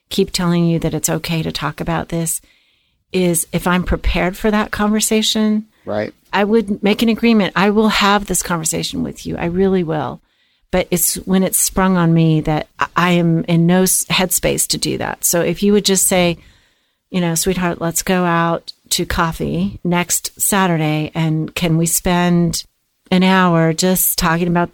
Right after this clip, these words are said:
Speaker 1: the high, middle, and low roads, and maybe coming
Speaker 2: Yep.
Speaker 1: up with more of a plan about how we improve our scores." I will do
Speaker 2: I
Speaker 1: that with
Speaker 2: gotcha.
Speaker 1: you. I promise I will do that with you.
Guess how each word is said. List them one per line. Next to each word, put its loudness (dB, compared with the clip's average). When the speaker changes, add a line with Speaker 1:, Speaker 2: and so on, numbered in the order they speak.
Speaker 1:
the 2
high, 2
middle, 0
and 0
low 2
roads, -2
and 0
maybe 2
coming 2
Speaker 2:
Yep. 2
Speaker 1:
up -4
with -2
more 4
of 0
a 0
plan 2
about -2
how 0
we -2
improve -2
our -4
scores." -4
I 2
will 2
do 2
Speaker 2:
I 4
Speaker 1:
that 0
with -8
Speaker 2:
gotcha. -12
Speaker 1:
you. -4
I -4
promise -2
I -2
will -4
do -8
that -10
with -18
you. -20